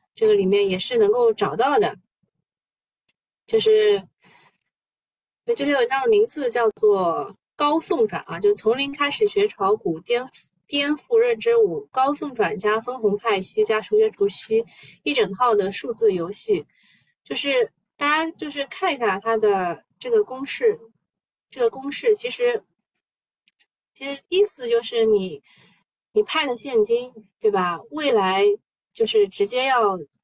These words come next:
要跌掉这么多钱啊，所以，呃，如果，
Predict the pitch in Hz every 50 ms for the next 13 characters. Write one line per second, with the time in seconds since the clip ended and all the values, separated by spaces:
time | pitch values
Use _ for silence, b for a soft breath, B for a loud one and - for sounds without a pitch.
0 | _ _ 240 233 220 208 - - 277 294 302 285 240 226 233 226 240 233 208 240
1 | 240 233 - - - 214 190 185 190 190 202 - _ _ _ _ _ - 202 196
2 | 202 - - 269 285 254 214 - b b b b b b b b b b b b
3 | _ 403 196 - 185 180 175 156 185 233 302 320 277 226